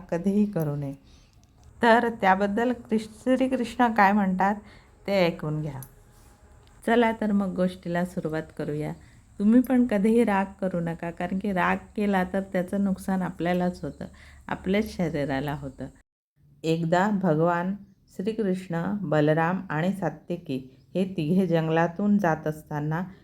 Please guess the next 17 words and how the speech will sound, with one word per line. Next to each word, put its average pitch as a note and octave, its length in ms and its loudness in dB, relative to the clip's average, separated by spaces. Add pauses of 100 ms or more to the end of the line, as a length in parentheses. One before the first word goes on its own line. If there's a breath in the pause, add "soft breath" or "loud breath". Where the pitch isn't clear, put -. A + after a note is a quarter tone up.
(140 loud breath)
रात्रीच्या E3+ 600 -2
वेळी E3+ 320 2 (340 loud breath)
काहीच G#3 380 0
न F#3 200 0
कळाल्याने D#3+ 640 2
रस्ता E3 380 -2
चुकले. D3 420 -8 (840)
जंगल F#3 380 4
घनदाट F#3 520 2
होते, D#3 440 -2 (300)
तेथे F3 260 -2
न G3 140 2
पुढे F#3 420 2
जाण्याचा F#3+ 460 2
मार्ग F3+ 340 2
दिसत F#3+ 400 -2
होता G3+ 340 -2